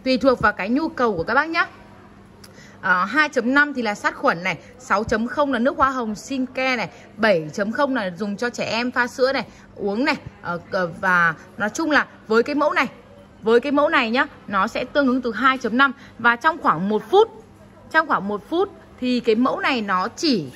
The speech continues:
có thể, trong khoảng một phút ấy ạ, thì cái mẫu này nó chỉ có thể ra cho các bác được tùy thuộc vào cái, cái đầu nước vào nha các bác nhá.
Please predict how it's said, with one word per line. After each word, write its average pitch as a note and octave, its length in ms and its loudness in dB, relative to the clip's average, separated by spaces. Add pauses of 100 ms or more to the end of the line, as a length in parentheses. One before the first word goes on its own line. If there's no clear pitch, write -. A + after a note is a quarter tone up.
(140)
có F3 240 -2
thể, G#3 360 -2 (600)
trong G3+ 140 -2
khoảng G3 140 -4
một F#3+ 160 -8
phút F4 140 -4
ấy F4+ 60 -2
ạ, - 80 -4 (280)
thì B3+ 280 -2
cái A3 200 -2
mẫu B3+ 240 -2
này C#4 220 -2
nó G#3+ 160 -2
chỉ A#3+ 260 -4 (120)
có G3 160 -2
thể A#3+ 260 -2
ra D4 460 0
cho C#4+ 80 -6
các D4+ 140 -4
bác F4+ 200 2 (420)
được B3 280 0 (120)
tùy B3 160 -2
thuộc A#3 320 -2 (280)
vào F#3+ 280 2
cái, F#3 640 -2 (180)
cái F#3 100 -6
đầu A#3 220 2
nước C#4+ 240 -2
vào A3+ 160 0
nha G3+ 100 -10
các A3+ 80 -4
bác D4+ 160 0
nhá. E4 160 0